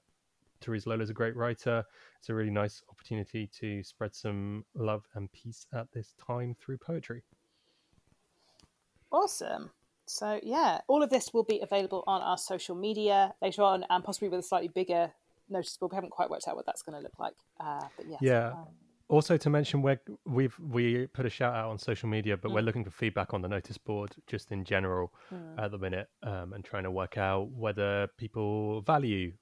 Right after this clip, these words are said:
Speaker 1: the way that we've been running it,
Speaker 2: Yeah.
Speaker 1: the way that we're running it now with the kind of condensed version. So, um, or whether you guys just frankly don't want the notice board. Um,
Speaker 2: <laughs>
Speaker 1: so get in touch. Let us know what you think,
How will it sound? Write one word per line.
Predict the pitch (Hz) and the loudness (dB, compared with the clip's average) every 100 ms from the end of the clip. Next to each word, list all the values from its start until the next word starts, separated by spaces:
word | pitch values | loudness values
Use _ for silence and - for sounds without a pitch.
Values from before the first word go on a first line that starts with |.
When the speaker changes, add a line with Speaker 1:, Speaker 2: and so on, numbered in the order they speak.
| - | -8
Speaker 1:
the | 127 101 | -2 0
way | 98 | 0
that | 95 | 0
we've | 92 90 | -6 -6
been | 104 | -4
running | 104 139 143 | -2 -2 2
it, | 135 127 - 185 | 2 2 -2 -16
Speaker 2:
Yeah. | 170 170 - | -16 -14 -6
Speaker 1:
the | 101 | -2
way | 98 | 0
that | 101 | 0
we're | 104 95 92 - 110 | -2 -2 -2 -8 -8
running | 107 95 | -6 -4
it | 98 | -4
now | 117 113 127 120 | -2 0 0 -2
with | 120 107 - | -2 -6 -8
the | 104 | -14
kind | - 101 | -10 -12
of | |
condensed | - 104 123 123 - | -8 -2 -2 -2 -4
version. | 123 110 123 117 113 _ - _ - | -2 0 -2 -2 -6 _ -20 _ -14
So, | - 113 104 107 110 - _ - | -2 2 2 2 -4 -10 _ -8
um, | 107 101 92 92 92 95 | -4 -2 -4 -4 -6 -4
or | 117 | 0
whether | 107 113 127 | 2 4 4
you | 127 143 131 | 2 -2 0
guys | 143 147 | 4 2
just | - 147 - | 2 -4 -4
frankly | - 160 156 160 | -4 -2 0 2
don't | 170 165 | 2 2
want | 175 | -2
the | 151 117 | 2 2
notice | 101 98 92 | 2 2 -2
board. | - 107 98 104 - | -2 -2 -2 -6 -4
Um, | 117 95 92 | 0 0 0
Speaker 2:
<laughs> | 90 98 - - - _ - | -2 -4 -8 -18 -20 _ -4
Speaker 1:
so | 127 120 117 123 151 - 165 | 2 4 4 2 -4 -6 0
get | 165 | 2
in | 156 | 2
touch. | 139 131 - | 2 0 0
Let | 143 | 0
us | 131 - | 0 0
know | 120 | 0
what | 113 113 | 2 -2
you | 110 | -6
think, | - 95 | -6 -6